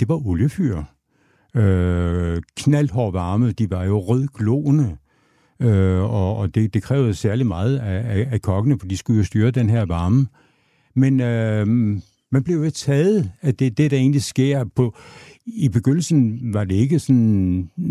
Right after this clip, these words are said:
det fangede mig allermest, men, øh, min bror lavede jo en, en fin eksamen, og jeg lovede min far, at, øh, jeg skulle gøre en, øh, der var endnu bedre. Simpelthen bare for at få min far med på ideen, at jeg,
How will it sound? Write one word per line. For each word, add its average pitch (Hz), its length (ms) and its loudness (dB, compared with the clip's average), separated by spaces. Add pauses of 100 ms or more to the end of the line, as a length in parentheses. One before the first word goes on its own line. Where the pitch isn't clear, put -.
(160)
det - 80 -2
fangede 120 380 2
mig 95 140 0
allermest, 123 640 0
men, 104 280 2
øh, 101 180 2
min 98 160 2
bror 151 240 2
lavede 123 340 2
jo 156 120 2
en, 101 220 2
en 110 180 0
fin 156 220 0
eksamen, 123 480 0
og 113 100 0
jeg 110 100 0
lovede 143 220 0
min 120 140 0
far, 135 420 -4 (600)
at, 120 320 -2
øh, 107 500 0
jeg 110 180 0
skulle 110 360 0
gøre 110 300 0
en, 123 260 2
øh, 104 360 0
der 98 60 0
var 98 100 -2
endnu 240 200 4
bedre. 92 420 -2 (640)
Simpelthen 117 340 0
bare 120 220 0
for 104 240 -2
at 90 80 -6
få 113 100 -2
min 101 180 0
far 127 320 -2
med 117 320 2
på 117 220 -4
ideen, 123 520 -2
at 107 260 -6
jeg, 98 160 -2